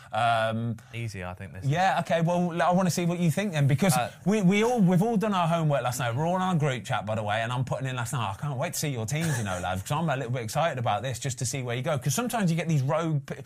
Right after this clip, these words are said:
Speaker 1: people think, "No, he's been incredible. It has to be him. It has to be him." So give me your two then, Mark.
Speaker 2: I just think that there's two real standout
Speaker 1: Standouts.
Speaker 2: on the eye test as well.
Speaker 1: Yeah.
Speaker 2: You know, not just on the stats test, but I think they, they probably come out quite good on the stats. Um,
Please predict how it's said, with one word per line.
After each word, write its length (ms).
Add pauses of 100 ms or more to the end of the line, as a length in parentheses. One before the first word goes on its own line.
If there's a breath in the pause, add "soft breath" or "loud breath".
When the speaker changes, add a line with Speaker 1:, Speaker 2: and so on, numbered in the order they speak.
(160 loud breath)
Speaker 1:
people 320
think, 180
"No, 140
he's 140
been 140
incredible. 300
It 60
has 240
to 80
be 140
him. 140
It 40
has 120
to 80
be 100
him." 120
So 200 (360 loud breath)
give 120
me 140
your 200
two 280
then, 180
Mark. 360 (380)
Speaker 2:
I 80
just 240
think 200
that 120
there's 200
two 280
real 720
standout 500
Speaker 1:
Standouts. 380
Speaker 2:
on 140
the 140
eye 180
test 420
as 100
well. 380
Speaker 1:
Yeah. 220
Speaker 2:
You 60
know, 120
not 100
just 180
on 100
the 60
stats 360
test, 280
but 80
I 40
think 180
they, 120
they 220
probably 400
come 200
out 200
quite 280
good 140
on 120
the 60
stats. 460
Um, 280